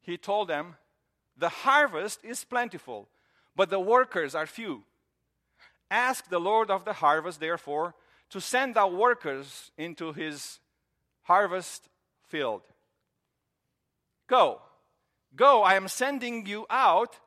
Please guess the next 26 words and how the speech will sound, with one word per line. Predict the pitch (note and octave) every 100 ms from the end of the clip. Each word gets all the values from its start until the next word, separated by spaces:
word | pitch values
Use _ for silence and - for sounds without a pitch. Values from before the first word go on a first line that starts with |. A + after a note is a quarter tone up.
| _ _ _ D3+
like | F3 E3+
lambs | F3 A#3 B3 G3 G#3+ - -
among | F3+ G#3 A#3 B3
wolves. | C4+ G3+ A2+ - _ _ _ _ _ _ _ _ _ _ _ _ _ -
Do | F#3
not | G#3
take | G#3+ A3 G3+
a |
purse | - F#3 G3 A3+ - - -
or | C#3
bag | B2 F3 G3+ G#3+ G#3 F3+
or | C#3
sandals, | C3 G3 F#3+ G3 G#3 G#3+ G#3 - _ _ _ _ _ _ _ -
and | E3
do | F3+
not | G3+ F#3 C#3
greet | F#3 F#3+ -
anyone | A#3 A#3+ D#3+ D3 D3 D3+
on | D#3 D#3+
the | F3+
road. | G3 B2 G2+ _ _ _ _ _ _ _ _ _ _ _ _ _ _ _ -
When | D#3+ F3+
you |
enter | F#3+ G3+ F#3+ E3
a |
house, | D#3+ F3+ C#3 G3 - -